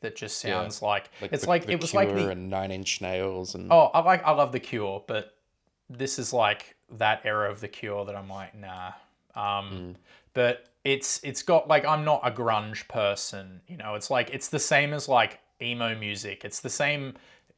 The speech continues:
Speaker 1: kind of category
Speaker 2: It
Speaker 1: for
Speaker 2: is
Speaker 1: me.
Speaker 2: not, okay, yeah, all right.
Speaker 1: But for,
Speaker 2: It's in
Speaker 1: but
Speaker 2: the
Speaker 1: for a different generation. It's that generation's, your, like, le-, okay, let's call a spade a spade. It's your generation's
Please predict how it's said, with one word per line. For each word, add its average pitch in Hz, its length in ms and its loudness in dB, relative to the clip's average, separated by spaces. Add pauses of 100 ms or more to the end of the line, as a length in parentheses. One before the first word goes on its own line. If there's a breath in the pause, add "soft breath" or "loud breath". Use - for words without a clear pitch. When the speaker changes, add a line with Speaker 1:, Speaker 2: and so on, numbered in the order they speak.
(120)
Speaker 1:
kind 117 340 0
of 104 220 0
category 110 680 2
Speaker 2:
It 185 80 4
Speaker 1:
for 175 40 8
Speaker 2:
is 160 120 6
Speaker 1:
me. 110 180 2
Speaker 2:
not, 120 220 4 (260)
okay, 104 540 4
yeah, 85 200 0
all 87 100 -4
right. 80 80 -4
Speaker 1:
But 143 220 2
for, 151 260 0
Speaker 2:
It's 143 200 6
in 107 80 -4
Speaker 1:
but 104 140 2
Speaker 2:
the 87 60 -4
Speaker 1:
for 170 140 6
a 143 80 0
different 165 360 0
generation. 117 800 0
It's 127 160 -4
that 151 240 2
generation's, 123 760 -2
your, 147 320 0
like, 127 320 -2
le-, 147 200 2
okay, 135 180 2
let's 110 160 -4
call 135 160 -2
a 120 40 -2
spade 113 240 -2
a 104 40 -6
spade. 98 240 -4
It's 131 160 -8
your 160 160 4
generation's 127 720 0